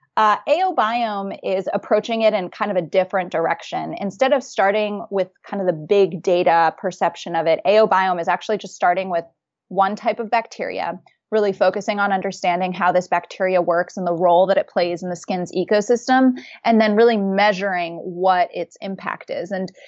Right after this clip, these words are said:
you, you talked about it earlier, the ammonia oxidizing bacteria is a soil bacteria. So it comes from the dirt. Um, so if you were walking barefoot or kind of playing outside, it is very likely that you would expose yourself to it naturally.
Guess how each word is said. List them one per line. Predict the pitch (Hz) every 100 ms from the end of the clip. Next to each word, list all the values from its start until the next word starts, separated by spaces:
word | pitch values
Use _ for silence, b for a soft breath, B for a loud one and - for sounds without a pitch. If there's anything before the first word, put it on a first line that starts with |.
| B
you, | 202 202 202 196 -
you | 202
talked | - 196 -
about | 196 190
it | 185
earlier, | 190 180 185 175 175
the | 180 175 196
ammonia | 196 220 240 233
oxidizing | - 208 - 196 190 185 190
bacteria | 180 175 - 190 185 180 170
is | 196 208
a |
soil | 202 277 320 202
bacteria. | 156 - 190 -
So | -
it | 202
comes | - 240
from | 277
the | 254
dirt. | 190 180 226 _ _ _ _ _ _
Um, | 254 220 202 196 196 190
so | 226
if | 208
you | 208 202
were | 196 196
walking | 214 208 196 220
barefoot | 185 185 - 202
or | 214
kind | 180 196 185
of |
playing | _ 196 196
outside, | 190 156 175 175 185 190 b b -
it |
is | 220 165
very | 185 202
likely | 190 190 208
that | 220 -
you | 196
would | 185
expose | - - - 190 190
yourself | 196 190 185
to | - 196
it | 175
naturally. | 165 156 - - 196